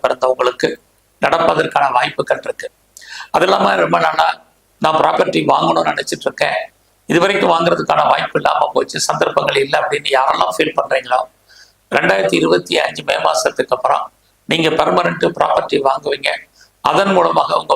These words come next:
வாழ்க்கையில நிறைய மாற்றங்கள், முன்னேற்றங்கள் இருக்கு.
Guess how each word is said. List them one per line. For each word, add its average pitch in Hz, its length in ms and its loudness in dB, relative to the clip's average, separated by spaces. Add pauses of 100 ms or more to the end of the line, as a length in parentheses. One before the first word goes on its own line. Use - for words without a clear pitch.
வாழ்க்கையில 156 420 0 (100)
நிறைய 151 220 0 (640)
மாற்றங்கள், 160 460 0
முன்னேற்றங்கள் 139 680 -2
இருக்கு. - 280 -4